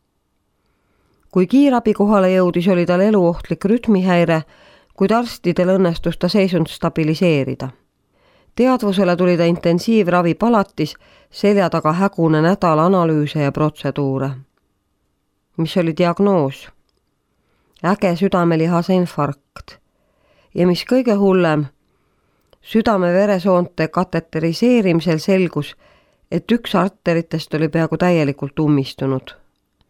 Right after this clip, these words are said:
Nüüd oli ta pandud järjekorda, et trombi likvideerida.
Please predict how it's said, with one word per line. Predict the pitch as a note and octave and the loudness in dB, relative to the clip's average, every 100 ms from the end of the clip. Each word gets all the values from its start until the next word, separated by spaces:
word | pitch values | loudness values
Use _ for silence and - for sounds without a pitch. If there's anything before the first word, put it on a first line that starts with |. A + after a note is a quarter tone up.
| _ _ _ _ _ _ - F#3 | _ _ _ _ _ _ -2 0
Nüüd | G3 | 2
oli | F3+ E3+ | 0 0
ta | E3+ | -2
pandud | F3+ F3+ F3+ G#3+ | 0 0 0 0
järjekorda, | G#3 F3+ E3 E3+ E3 | 0 0 0 0 0
et | E3 - | -2 -2
trombi | G3+ F#3+ D#3+ D3 | 0 0 0 -4
likvideerida. | C#3+ D#3 D3 D3+ C#3 C#3+ C#3+ | -4 -4 0 0 0 -2 -6